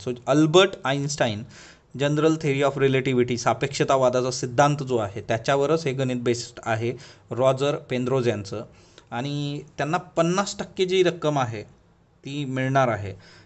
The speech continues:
साधारणपणे हा जो पुरस्कार असतो तो पुरस्कारार्थींना समान विभागून दिला जातो, परंतु या याच्यामध्ये रॉयल स्वीडिश अकॅडमीने तसं स्पष्ट केलेलं आहे, त्याच्यामुळे हा एक मुद्दा लक्षात ठेवा.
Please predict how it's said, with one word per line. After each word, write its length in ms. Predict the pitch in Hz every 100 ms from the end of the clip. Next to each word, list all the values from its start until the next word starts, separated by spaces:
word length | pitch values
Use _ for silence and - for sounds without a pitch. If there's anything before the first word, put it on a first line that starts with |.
| -
साधारणपणे 680 | 156 147 170 202 208 196
हा 140 | 196 180
जो 100 | 180
पुरस्कार 460 | 175 165 170 165
असतो 300 | 151 - 120
तो 120 | 120 147
पुरस्कारार्थींना 680 | 151 151 151 143 - 139
समान 380 | 165 - 139 143
विभागून 400 | 139 127 123 123
दिला 220 | 117 110
जातो, 260 | 107 98 139
परंतु 520 | 151 156 151 113 113 123 - -
या 120 | 139
याच्यामध्ये 480 | 143 131 135 104 107 - - - -
रॉयल 380 | 131 165 190 196
स्वीडिश 380 | - 156 160
अकॅडमीने 500 | 151 139 135 131 131 135
तसं 180 | 131 143
स्पष्ट 360 | - 120 -
केलेलं 320 | 117 113 107 107
आहे, 100 | 107
त्याच्यामुळे 500 | 131 143 139 104 104
हा 180 | 107 123
एक 140 | 135
मुद्दा 220 | 131 120 120
लक्षात 280 | 113 -
ठेवा. 240 | 104 101